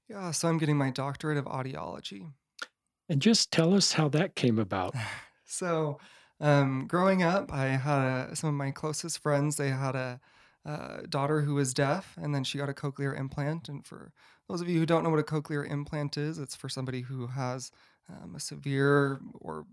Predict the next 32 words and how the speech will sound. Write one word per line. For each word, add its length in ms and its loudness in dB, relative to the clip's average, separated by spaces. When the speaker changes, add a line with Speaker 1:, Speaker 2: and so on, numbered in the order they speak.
Speaker 1:
beyond 420 2
hearing 420 6
loss, 360 4
making, 400 -6
it's 100 -10
basically 300 0
a 40 4
device 440 6
that 100 -2
helps 240 -2
them 80 -2
to 80 -2
be 80 0
able 140 -2
to 60 -4
hear. 280 -6
Um, 480 -10
and 80 -2
that 120 -4
kind 160 2
of 60 -4
got 200 2
me 80 4
interested 600 -4
in. 280 -4
And 160 2
then 160 6
later 260 6
in 60 6
high 200 2
school, 400 2
I, 340 4